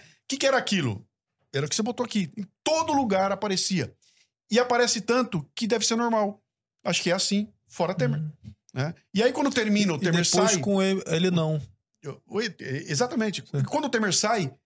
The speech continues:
Speaker 1: aí os caras falam: vamos ver o que o Temer fez no governo. Meu, ele fez um monte de coisa legal, cara.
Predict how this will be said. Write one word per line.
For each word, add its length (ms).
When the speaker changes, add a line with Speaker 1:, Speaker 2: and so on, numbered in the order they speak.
Speaker 1:
aí 100
os 80
caras 220
falam: 180
vamos 300
ver 60
o 60
que 60
o 40
Temer 220
fez 160
no 80
governo. 300
Meu, 180
ele 120
fez 200
um 40
monte 200
de 80
coisa 220
legal, 400
cara. 340